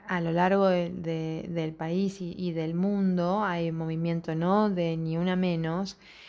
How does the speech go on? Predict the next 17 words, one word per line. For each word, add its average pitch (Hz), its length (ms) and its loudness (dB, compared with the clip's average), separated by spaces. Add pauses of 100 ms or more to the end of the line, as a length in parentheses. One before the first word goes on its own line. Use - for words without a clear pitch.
(280)
y 220 120 2
surgió 220 580 2
desde 226 300 2
ese 202 220 0
lugar 196 580 2
con 190 200 -2
un 196 140 0
evento 190 460 0
muy, 208 320 2
muy 208 800 0 (180)
terrible, 170 760 0 (760)
que 208 60 0
en 214 80 6
ese 220 160 2
momento 233 440 4
lo 208 160 4
viví 208 560 2